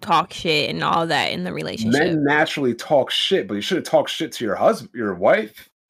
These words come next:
Speaker 2: But we
Speaker 1: Okay.
Speaker 2: talk shit. It's
Speaker 1: Okay.
Speaker 2: like, I,
Speaker 1: As
Speaker 2: I
Speaker 1: long as
Speaker 2: remember
Speaker 1: you don't think it's okay to do it to the wife.
Speaker 2: I remember I was talking to this girl, right?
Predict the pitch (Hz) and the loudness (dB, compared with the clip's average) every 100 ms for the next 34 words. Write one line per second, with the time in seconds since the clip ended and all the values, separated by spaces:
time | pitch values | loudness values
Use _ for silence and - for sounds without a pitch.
0 | - 127 180 180 156 160 175 - - 175 | -4 0 2 0 0 0 -2 -6 -4 -2
1 | - - - _ _ _ _ _ - 180 | -2 -8 -20 _ _ _ _ _ -4 0
2 | 180 170 151 - 147 143 151 208 214 226 | 2 2 2 -4 -4 0 2 2 2 0
3 | 214 190 196 196 185 185 - 180 190 156 | -2 -4 -4 -4 -4 -4 -2 0 0 -2
4 | 180 175 147 147 - - - _ _ 131 | -4 -4 0 0 0 -4 -12 _ _ 0
5 | 151 175 165 156 147 139 131 123 - 120 | 2 2 2 0 -2 -2 0 0 -2 -4
6 | 113 - 135 117 117 101 95 - 107 85 | -4 -2 -2 -2 -4 -8 -8 -4 -2 -2
7 | 82 95 107 | 0 0 0